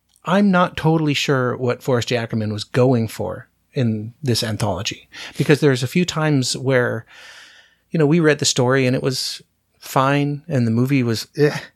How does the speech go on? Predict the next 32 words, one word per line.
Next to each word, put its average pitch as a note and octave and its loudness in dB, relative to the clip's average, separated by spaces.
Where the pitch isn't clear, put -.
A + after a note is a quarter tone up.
you E3 0
know, C#3 2
<laughs> C3 -14
and C#3+ 4
there's, B2+ 2
there's C3+ 0
other D#3 4
times D#3 0
where C3 2
the - -6
story B2+ 2
is A2+ -2
fantastic B2+ -2
and A2 -4
the G2+ -4
movies B2+ 0
are C#3 2
great C3+ -2
too, D3 -2
and A#2+ -2
so B2 2
I, - -10
it's C#3+ 0
not D#3 2
like C#3 -2
every C3 2
one A#2+ 2
of B2+ 0
these A2 -4
things G#2 -8
is A2 -10
amazing. A#2 0